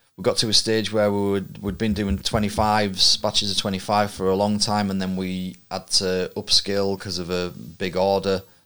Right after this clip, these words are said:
that didn't come through. Um,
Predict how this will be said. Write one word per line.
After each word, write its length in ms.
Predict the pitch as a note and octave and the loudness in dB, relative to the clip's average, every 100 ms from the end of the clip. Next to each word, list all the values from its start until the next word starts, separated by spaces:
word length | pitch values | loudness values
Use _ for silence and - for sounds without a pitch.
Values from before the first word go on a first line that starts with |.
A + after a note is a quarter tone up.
| _ _ _ _ _ _ _ _ _ _ _ F2 F2+ | _ _ _ _ _ _ _ _ _ _ _ -20 -16
that 380 | F#2 F#2+ - - | -4 -2 -4 -6
didn't 340 | G#2+ F#2 F#2 - | -4 -2 -4 -4
come 220 | G2+ F#2 | -4 -4
through. 520 | - F#2 F#2 F2+ G2 - _ _ - - - | -4 -2 0 0 -2 -8 _ _ -20 -20 -8
Um, 800 | F#2 F#2 F#2 F#2 F#2 F#2 F#2 F2+ | -2 2 2 2 2 0 -2 -4